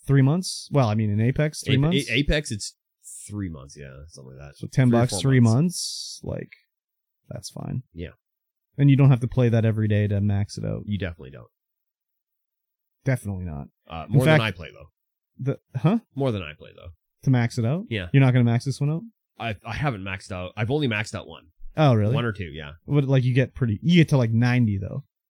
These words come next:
Speaker 1: Or, like, a
Speaker 2: Yeah,
Speaker 1: hun-,
Speaker 2: I get, I get fairly
Speaker 1: you don't
Speaker 2: high
Speaker 1: get to,
Speaker 2: up
Speaker 1: like,
Speaker 2: there.
Speaker 1: the
Speaker 2: I get it.
Speaker 1: hundred and ten level.
Speaker 2: No,
Speaker 1: That's ridiculous.
Speaker 2: I usually get it up to where the next one's free for me.
Speaker 1: Yeah, yeah, yeah.
Speaker 2: I think last season I didn't, just 'cause I wasn't, I didn't
Speaker 1: Yeah.
Speaker 2: play enough.
Speaker 1: Yeah, yeah.
Speaker 2: But, uh, I probably will this season.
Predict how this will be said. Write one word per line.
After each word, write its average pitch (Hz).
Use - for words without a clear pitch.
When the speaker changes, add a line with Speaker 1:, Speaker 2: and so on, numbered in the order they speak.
Speaker 1:
Or, 117
like, 107
a 107
Speaker 2:
Yeah, 190
Speaker 1:
hun-, 202
Speaker 2:
I 214
get, 220
I 220
get 196
fairly 170
Speaker 1:
you -
don't 185
Speaker 2:
high 160
Speaker 1:
get -
to, 180
Speaker 2:
up 180
Speaker 1:
like, 165
Speaker 2:
there. 165
Speaker 1:
the 202
Speaker 2:
I -
get 170
it. 175
Speaker 1:
hundred 160
and 143
ten 156
level. 120
Speaker 2:
No, -
Speaker 1:
That's 139
ridiculous. 120
Speaker 2:
I 113
usually 170
get 131
it 127
up 113
to 107
where 95
the 87
next 80
one's 73
free 71
for 73
me. 73
Speaker 1:
Yeah, 156
yeah, 101
yeah. 123
Speaker 2:
I 127
think 147
last 113
season 117
I 113
didn't, 110
just 104
'cause 107
I 101
wasn't, 95
I 95
didn't 101
Speaker 1:
Yeah. 131
Speaker 2:
play 95
enough. 95
Speaker 1:
Yeah, 131
yeah. 101
Speaker 2:
But, -
uh, 82
I 95
probably 78
will 76
this 78
season. 80